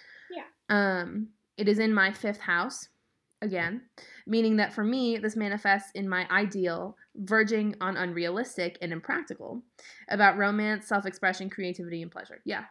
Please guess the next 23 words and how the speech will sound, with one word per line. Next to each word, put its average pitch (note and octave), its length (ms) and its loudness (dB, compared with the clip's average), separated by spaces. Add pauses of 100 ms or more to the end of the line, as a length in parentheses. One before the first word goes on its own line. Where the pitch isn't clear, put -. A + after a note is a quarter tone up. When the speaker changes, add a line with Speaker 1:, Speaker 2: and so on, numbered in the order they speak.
Speaker 2:
I E4+ 60 0
agree A#3 200 0
with F#3 120 -10
that. - 180 -4 (100)
It's, G#3 320 -2
like, F#3 280 -4 (880)
that's B3 200 6
very C4+ 300 0
Virgo-y, F3 640 -2 (420)
because G3+ 260 -2
it's, F#3+ 240 -4
like, F3+ 340 -2 (1800)
I A3 60 -2
have G#3+ 260 2
really G#3 240 2
high F#3+ 240 2
expectations F#3 840 -4
about E3 440 -2 (300)
romance, F3 640 -4 (580)
my F#3 240 0
self-expression, F3 760 -6
my E3+ 140 -6
creativity, E3 840 -8